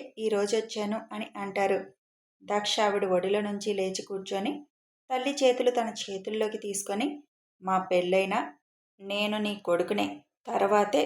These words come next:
తన భర్తని. ఈ రూమ్లోకి వచ్చే హక్కు నీకు ఎప్పుడూ ఉంటుంది"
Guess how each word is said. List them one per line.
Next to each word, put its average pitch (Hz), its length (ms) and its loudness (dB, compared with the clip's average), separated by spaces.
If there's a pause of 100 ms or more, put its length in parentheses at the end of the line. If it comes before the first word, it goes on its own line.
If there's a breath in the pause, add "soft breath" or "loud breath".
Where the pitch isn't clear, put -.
(140)
తన 214 180 0
భర్తని. 196 560 -2 (500)
ఈ 202 140 -2
రూమ్లోకి 220 500 2
వచ్చే 208 280 0
హక్కు 190 400 -4 (180)
నీకు 202 260 -4 (100)
ఎప్పుడూ 233 420 0
ఉంటుంది" 202 460 0